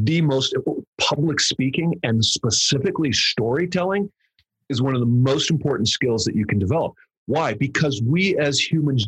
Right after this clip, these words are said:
demand stories, because we need an emotional connection to the information that we're receiving. So many people in,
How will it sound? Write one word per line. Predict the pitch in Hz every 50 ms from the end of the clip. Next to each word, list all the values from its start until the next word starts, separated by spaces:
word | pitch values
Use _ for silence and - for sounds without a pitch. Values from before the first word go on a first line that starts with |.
| 120 127 -
demand | - 123 123 120 120 123 127 135 139 143 143 147 147 147 135 -
stories, | - - - - 135 131 123 107 - 104 - - - - _ _ _ _ _ _ _ _ _ _ _ -
because | - - - 160 123 127
we | 131 143 139
need | 135 139 139 147 165 175 165
an | 180 165
emotional | 160 151 143 135 127 120 123 120 - - 127 123 123 123
connection | - 131 123 120 113 113 117 117 123 117 - - - 110 107 101 107
to | - - 135
the | 120 117 120 117
information | 117 123 123 123 - 127 117 113 110 107 104 101 - 113 110 104
that | 98 95
we're | - 98
receiving. | 95 104 95 - - 175 151 113 107 104 98 -
So | - - 160 147
many | 160 180 175 156
people | - - 165 156 151 135 123 120
in, | 117 104 104 107 101